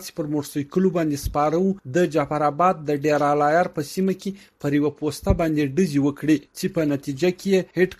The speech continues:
کانسټیبل مرخان بیرانی، د پولیسو عسکر بابل خان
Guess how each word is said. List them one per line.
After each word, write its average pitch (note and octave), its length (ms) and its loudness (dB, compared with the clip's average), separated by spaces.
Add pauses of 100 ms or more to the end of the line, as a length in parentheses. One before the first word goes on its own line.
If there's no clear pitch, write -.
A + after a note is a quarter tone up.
کانسټیبل D3+ 680 0 (220)
مرخان E3+ 520 0
بیرانی، D3 460 2 (200)
د D3 140 0
پولیسو E3 420 -2 (120)
عسکر F3+ 380 -4 (100)
بابل D#3 400 2
خان D#3 260 -4